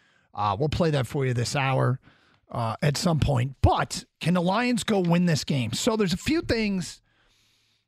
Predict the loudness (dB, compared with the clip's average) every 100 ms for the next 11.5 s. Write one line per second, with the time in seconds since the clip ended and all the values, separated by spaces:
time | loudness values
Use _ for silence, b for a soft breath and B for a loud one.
0 | -10 -4 -4 -4 -10 _ -2 0 2 2
1 | 2 2 2 0 -4 -14 _ _ 0 2
2 | 2 0 0 2 2 0 -4 -10 -20 -6
3 | -2 0 0 0 0 2 2 2 2 0
4 | _ _ _ _ -4 0 2 2 2 0
5 | 0 0 0 -2 -2 0 2 4 2 2
6 | 0 0 0 0 -2 -2 0 0 0 0
7 | 0 -2 -2 -2 -4 -2 -2 -4 -10 _
8 | _ _ _ _ _ _ -2 0 0 -2
9 | 0 0 0 0 2 2 0 0 0 0
10 | 2 2 0 0 0 0 -2 -2 -4 -4
11 | -2 0 0 0